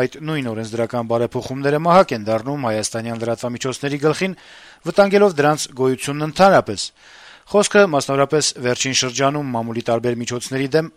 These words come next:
Հայաստանի դատարանների կայացրած աղմկահարույց վճիռների մասին է, որոնցով լրատվամիջոցները հարկադրված են լինում միլիոնավոր դրամների հասնող տույժ ու տուգանքներ վճարել իրենց պատիվն ու արժանապատվությունը արատավորված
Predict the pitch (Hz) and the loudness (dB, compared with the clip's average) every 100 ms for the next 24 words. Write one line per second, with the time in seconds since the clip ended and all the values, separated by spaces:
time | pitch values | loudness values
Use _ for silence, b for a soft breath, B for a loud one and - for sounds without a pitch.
0 | 143 170 165 165 131 101 104 113 113 117 | 2 2 2 0 -4 -6 -4 -4 -4 -4
1 | 117 123 123 - 135 - 104 110 104 110 | -2 0 0 0 -4 -2 -6 -8 -6 -4
2 | 113 117 113 120 131 135 143 165 165 170 | -4 -6 -8 -6 -4 -2 -2 0 0 0
3 | 107 - B B B B B 185 208 220 | -6 -12 B B B B B 0 2 4
4 | 185 139 131 135 127 139 - 165 135 123 | 4 2 2 -2 -2 -4 -2 2 4 4
5 | 120 117 120 127 123 117 123 131 143 139 | 0 -2 -2 -2 -2 -4 -4 -6 -8 -6
6 | 147 156 160 165 147 101 110 110 113 117 | -2 -2 2 2 2 -2 -4 -4 -2 -2
7 | 123 127 - 156 135 - 120 107 123 143 | 0 0 0 -6 -8 -8 -8 -6 -6 -6
8 | 147 156 - 185 151 117 120 135 151 B | 0 0 2 0 0 0 0 2 -2 B
9 | B B B 170 185 - 151 147 143 143 | B B B -4 -2 4 2 2 -2 2
10 | 127 120 123 120 127 127 123 147 147 131 | 2 2 0 0 -2 -4 -8 -4 -2 -2
11 | 120 120 131 127 139 143 139 | 0 0 0 0 2 4 2